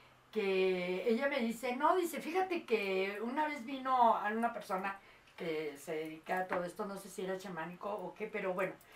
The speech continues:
una historia que una persona que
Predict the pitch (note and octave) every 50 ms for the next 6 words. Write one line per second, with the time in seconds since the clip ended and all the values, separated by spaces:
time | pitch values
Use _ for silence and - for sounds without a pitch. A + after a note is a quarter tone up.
0 | - - - - - D4 C#4+ A#3 - - A#3 A#3 A3 A3+ A3+ G#3+ F#3+ F3+ F3+ G3
1 | G#3 G#3+ A3 A3 G#3 G#3 G#3 F#3 - - F#3 - - G#3 G3+ G#3 G3+ G3+ G3 F#3+
2 | F#3+ F#3 F#3 F3+ E3+ E3+ E3+